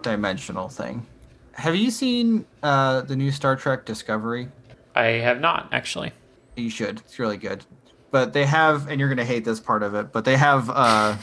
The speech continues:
Speaker 1: <laughs> the way they get around in it, their ship has a thing called a spore drive.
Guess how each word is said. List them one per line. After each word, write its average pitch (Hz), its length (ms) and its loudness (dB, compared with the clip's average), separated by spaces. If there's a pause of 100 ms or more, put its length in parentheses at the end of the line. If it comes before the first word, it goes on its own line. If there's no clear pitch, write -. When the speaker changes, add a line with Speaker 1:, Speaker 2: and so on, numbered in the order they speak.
(180)
Speaker 1:
<laughs> - 280 -20
the 139 80 0
way 127 180 4
they 127 120 2
get 120 180 2
around 120 480 4
in 135 240 -2
it, 139 240 0
their 117 160 -2
ship 120 300 -2
has 120 180 0
a 113 80 -2
thing 113 240 -2
called 110 260 -2
a 104 60 -6
spore 110 480 -2
drive. 127 480 0